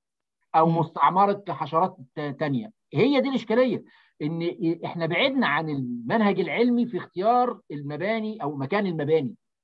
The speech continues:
Speaker 1: فأصبح السائد بتاعنا هي الفكر البسيط اللي، اللي، اللي المجتمع كان بيتعامل معاه، إن أنا عايز أبني هنا، خلاص هي تبني هنا ب-، بدون أي ارتباط بحاجة تانية.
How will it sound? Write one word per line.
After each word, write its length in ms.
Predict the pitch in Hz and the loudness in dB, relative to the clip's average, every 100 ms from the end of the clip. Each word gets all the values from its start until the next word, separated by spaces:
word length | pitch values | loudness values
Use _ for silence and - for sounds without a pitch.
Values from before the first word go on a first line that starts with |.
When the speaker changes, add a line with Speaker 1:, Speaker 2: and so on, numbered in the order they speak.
| _ _ _ _ _ _ _ - | _ _ _ _ _ _ _ 0
Speaker 1:
فأصبح 680 | 170 233 196 208 - - - | 4 4 4 2 2 -4 -8
السائد 760 | 170 165 139 - 247 277 254 175 | -6 -6 -10 0 4 4 2 0
بتاعنا 640 | 196 226 220 233 240 214 | 0 4 4 2 -2 -2
هي 200 | 170 180 | -2 -4
الفكر 460 | 180 226 254 - 202 | -4 -6 -8 -4 -4
البسيط 560 | 175 151 156 220 262 - - | -2 -4 -6 -2 -2 -4 -6
اللي، 560 | 185 180 180 180 165 170 | -6 -4 -4 -4 -2 -4
اللي، 420 | 165 165 165 160 _ _ _ _ 147 | -4 -6 -6 -8 _ _ _ _ -6
اللي 280 | 151 156 | -4 -2
المجتمع 600 | 156 147 156 - 240 247 180 | -2 -4 -6 2 2 4 2
كان 220 | 185 175 | 0 -2
بيتعامل 480 | 175 151 180 247 214 | 0 2 2 2 0
معاه، 440 | 208 277 285 233 | 0 0 -2 -4
إن 120 | 190 | -6
أنا 120 | 220 | -2
عايز 200 | 190 208 | -2 -2
أبني 300 | 233 190 185 | -4 -2 -2
هنا، 120 | 240 202 | -2 0
خلاص 380 | 175 185 - 147 | 0 -2 -4 -8
هي 240 | 185 147 | -8 -8
تبني 440 | 165 151 135 131 143 | -8 -8 -4 -2 -4
هنا 160 | 110 _ - | -6 _ -8
ب-، 240 | 139 143 139 | -8 -4 -4
بدون 240 | 135 196 | -2 -4
أي 320 | - 208 190 | -2 -2 0
ارتباط 300 | 156 143 165 | -2 -2 -4
بحاجة 240 | 139 143 147 | -2 -6 -6
تانية. 220 | 147 | -8